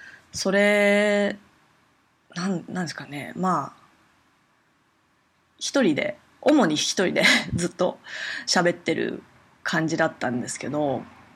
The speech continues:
で、まあ、ずっとやってた割には別に特にそんなに、あの、話が上手くなるわけでもなく、えー、という感じだったんですけども、まあ、好きなことを、あの、だいたい二十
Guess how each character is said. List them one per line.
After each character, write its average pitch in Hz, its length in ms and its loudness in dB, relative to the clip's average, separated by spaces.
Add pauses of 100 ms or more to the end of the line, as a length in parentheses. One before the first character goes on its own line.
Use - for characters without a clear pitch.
(120)
で、 185 140 2
ま 190 120 4
あ、 170 60 2
ず 190 300 0
っ - 340 -20
と 262 140 6
や 262 120 6
っ 247 100 -2
て 311 140 0
た 247 140 2
割 160 280 4
に 170 140 2
は 131 120 2
別 143 260 -4
に 147 160 -2
特 175 260 -4
に 120 160 -2
そ 151 140 -4
ん 139 80 -6
な 147 100 -4
に、 127 280 -8 (560)
あ 151 80 -6
の、 135 100 -6
話 147 380 -2
が - 240 -4 (360)
上 165 180 -4
手 135 60 -12
く 160 100 -4
な 151 120 -2
る 127 100 -4
わ 135 140 -8
け - 140 -8
で 110 80 -10
も 95 200 -16 (520)
な 165 140 -2
く、 - 280 -12 (920)
え 131 760 -10
ー、 - 40 -20
と 151 100 -4
い 135 80 -6
う 135 80 -8
感 147 180 -6
じ 151 80 -4
だ 170 80 0
っ 175 100 -6
た 139 120 -6
ん 139 100 -6
で 135 60 -10
す - 120 -10
け 135 100 -12
ど 139 100 -10
も、 165 320 -2
ま 151 480 0
あ、 - 80 -20 (160)
好 - 160 -6
き 170 100 -2
な 117 260 -6 (200)
こ - 160 -8
と 135 100 -12
を、 120 260 -10 (1300)
あ 143 100 -8
の、 127 440 -10
だ 131 100 -8
い 147 80 -8
た 185 80 -2
い 175 60 0
二 175 160 2
十 165 460 2